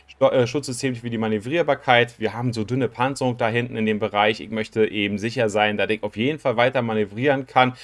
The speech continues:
beziehungsweise dass das eben weniger wahrscheinlich ausfällt. Die Genauigkeit der Hauptbatterie erhöht und dann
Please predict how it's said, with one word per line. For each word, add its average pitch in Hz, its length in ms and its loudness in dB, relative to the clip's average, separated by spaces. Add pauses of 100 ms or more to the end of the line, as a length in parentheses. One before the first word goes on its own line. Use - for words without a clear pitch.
(140)
beziehungsweise 107 320 -2
dass 104 120 2
das 110 120 -6
eben 98 220 -6
weniger 104 360 -2
wahrscheinlich 92 400 -6
ausfällt. 123 540 4 (400)
Die 113 80 -2
Genauigkeit 127 600 4
der 120 100 0
Hauptbatterie 135 460 0
erhöht 127 540 2
und 147 320 2
dann 147 280 2